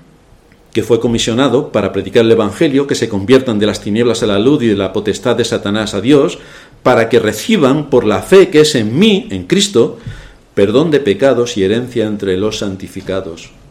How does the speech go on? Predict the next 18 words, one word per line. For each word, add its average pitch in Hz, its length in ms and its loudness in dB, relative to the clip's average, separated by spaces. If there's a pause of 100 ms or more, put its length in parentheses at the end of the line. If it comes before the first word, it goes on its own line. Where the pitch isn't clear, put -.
(280)
Que 104 100 0
nuestros 101 260 -6
pecados 135 380 -4
sean 135 180 -4
perdonados 127 500 -4
y 123 60 -8
que 117 140 -2
formemos 127 720 -2
parte 170 440 -2 (380)
de 104 180 -2
todo 156 360 0
aquel 156 480 -2 (120)
gran 143 480 -2 (680)
grupo 147 500 4
de 110 320 0
hombres 185 400 2
y 180 40 -2
mujeres 151 560 -4